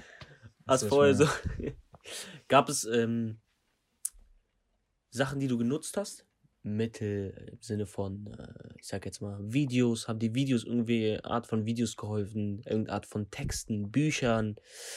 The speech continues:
Speaker 1: äh, äh, äh, Menschen, die dir da weitergeholfen haben? Hast du da viel auf Leute zurückgegriffen, die du aus dem Studiengang kennst? Wie sieht's da aus? Oder hast du einfach gelernt, das, was du bekommen hast, und dann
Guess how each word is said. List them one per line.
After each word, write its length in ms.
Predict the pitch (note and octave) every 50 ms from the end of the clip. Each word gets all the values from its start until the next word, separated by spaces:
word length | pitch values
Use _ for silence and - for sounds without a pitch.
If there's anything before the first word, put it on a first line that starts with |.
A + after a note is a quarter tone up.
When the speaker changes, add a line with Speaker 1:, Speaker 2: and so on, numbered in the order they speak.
| - - - - -
Speaker 1:
äh, 180 | - G#2+ G#2+ G#2+
äh, 380 | - - G#2 G#2 - A2 G#2+
äh, 40 | G#2
Menschen, 760 | G#2+ G#2+ A#2+ C3 D3 C#3+ - - B2+ A#2 A#2 A2+ A2 - A2
die 140 | A2+ A#2 G#2+
dir 120 | A2+ A2
da 140 | A2+ G#2+ G#2
weitergeholfen 680 | A2+ A2 A2 - G#2+ G2+ G#2+ G#2 G#2 G2+ - - G#2+
haben? 260 | G#2+ G#2+ G#2 G#2 G2+ G#2+
Hast 160 | G#2+ - -
du 40 | G#2+
da 120 | A2+ A2
viel 220 | G#2+ - - C3+ G#2+
auf 240 | F#2+ A2+ A2+ - -
Leute 360 | - A2 A#2 B2 C3+ - - A#2
zurückgegriffen, 800 | - - A#2 A#2 A#2+ A#2 - A2+ G#2 - A2+ A#2 - - A2+ G#2+
die 100 | A2 G2+
du 240 | A2 G#2+ G2+ - -
aus 240 | - - - - -
dem 60 | A2
Studiengang 600 | - - - A#2+ A#2+ A#2 A#2 A2+ G#2+ G#2+ G2+ G#2
kennst? 420 | G#2 - B2 B2+ C3 B2+ - - _ _ _ _ _ _ _ _ _ _ _ _ _ - - - _ _ _ _ _ _ _ _ _ _ - _ _ _ _ _ _ -
Wie 60 | -
sieht's 240 | A2+ A2 G#2+ - -
da 120 | - G2+
aus? 380 | - G#2+ A#2+ C3+ - - - - _ _ _ _ _ _
Oder 180 | - A2+ A2+ A2
hast 160 | A#2 A#2 -
du 40 | G#2+
einfach 260 | A#2+ B2 - - -
gelernt, 600 | - A2 A#2 B2 B2+ B2+ B2 A#2+ B2 - - - _
das, 200 | - A2 G#2+ -
was 120 | G#2+ G#2+ -
du 80 | A2
bekommen 340 | G#2 G#2+ G2 A#2+ A#2 A#2 A#2
hast, 220 | A2+ A2+ G#2+ -
und 160 | - G#2 G2+ G2
dann 220 | G2+ G2 G2